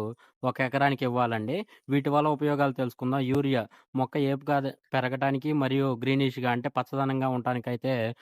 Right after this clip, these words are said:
ఉపయోగపడుతుంది. నెక్స్ట్ డీఏపీ, భాస్వరం అంటారు కదా, ఇది మొక్క యొక్క వేరు వ్యవస్థని వృద్ధి చెంది అధిక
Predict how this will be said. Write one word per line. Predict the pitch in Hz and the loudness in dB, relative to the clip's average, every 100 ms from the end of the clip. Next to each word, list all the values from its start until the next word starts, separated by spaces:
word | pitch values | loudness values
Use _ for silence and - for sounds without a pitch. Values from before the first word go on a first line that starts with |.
| - _ | -18 _
ఉపయోగపడుతుంది. | 131 123 135 135 123 120 117 113 151 214 - - | -4 0 0 2 -2 -2 -4 -2 -4 -6 -14 -4
నెక్స్ట్ | 143 - 156 | -2 0 -2
డీఏపీ, | 143 139 143 120 107 - | 0 2 0 0 -4 0
భాస్వరం | 127 131 - 139 131 | 0 0 0 2 2
అంటారు | 117 117 113 | 2 0 -2
కదా, | 110 135 | -4 -2
ఇది | 156 127 | -2 0
మొక్క | 127 123 147 | 0 0 -2
యొక్క | 143 - 139 | -2 0 0
వేరు | 127 131 | 0 0
వ్యవస్థని | 131 127 123 131 135 | 0 -2 -4 -2 -2
వృద్ధి | 127 123 127 | -2 -2 -4
చెంది | 127 135 127 135 113 117 - _ _ - | -2 0 0 0 -2 -4 -10 _ _ -4
అధిక | 127 135 | -2 2